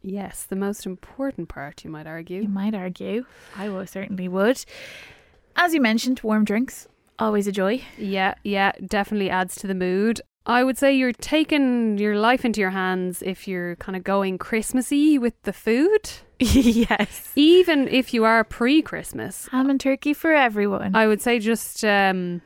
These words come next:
Speaker 1: cool it with, with the turkey, because
Speaker 2: Yes.
Speaker 1: people will have enough of that around Christmas.
Speaker 2: Yeah, we all know.
Speaker 1: I don't think
Speaker 2: Turkey jadedness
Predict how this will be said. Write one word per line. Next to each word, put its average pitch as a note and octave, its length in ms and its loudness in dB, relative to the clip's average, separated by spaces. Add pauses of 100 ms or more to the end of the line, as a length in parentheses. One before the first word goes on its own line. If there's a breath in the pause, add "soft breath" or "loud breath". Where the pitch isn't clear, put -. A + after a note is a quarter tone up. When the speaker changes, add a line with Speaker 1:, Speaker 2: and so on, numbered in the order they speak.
(100)
Speaker 1:
cool G3+ 300 -2
it - 320 -8
with, - 500 -14
with F#3 180 -12
the F#3 80 -12
turkey, - 360 -12
because G#3 80 -2 (280)
Speaker 2:
Yes. - 60 -12
Speaker 1:
people G3+ 260 0
will F#3 80 2
have F3 180 -2
enough D#3 200 -8
of D#3+ 60 -10
that C#3+ 160 -8
around B2+ 240 -14
Christmas. - 340 -8
Speaker 2:
Yeah, G3+ 140 2 (100)
we G#3+ 160 2
all F#3+ 200 2
know. F3+ 300 -4 (420 loud breath)
Speaker 1:
I B3+ 100 2
don't C4 160 2
think A3+ 100 2
Speaker 2:
Turkey G3 280 2
jadedness F#3 760 -2